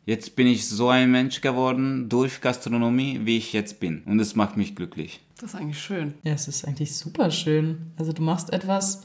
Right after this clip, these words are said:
Speaker 3: was dich glücklich macht und viele streben ja danach, einen Beruf auszuüben, der einen glücklich macht. Deswegen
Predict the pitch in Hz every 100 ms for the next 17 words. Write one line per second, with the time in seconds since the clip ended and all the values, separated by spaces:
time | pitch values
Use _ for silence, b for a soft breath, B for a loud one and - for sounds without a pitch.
0 | - 170 160 - 170 - - - 170 240
1 | - 151 - 147 147 170 - - 151 147
2 | - - - - 196 180 160 - - -
3 | - 151 156 185 160 135 135 139 135 135
4 | 135 135 - 151 147 151 170 160 160 -
5 | 151 151 156 147 135 139 143 160 160 156
6 | - 147 143 - 139 147 147 147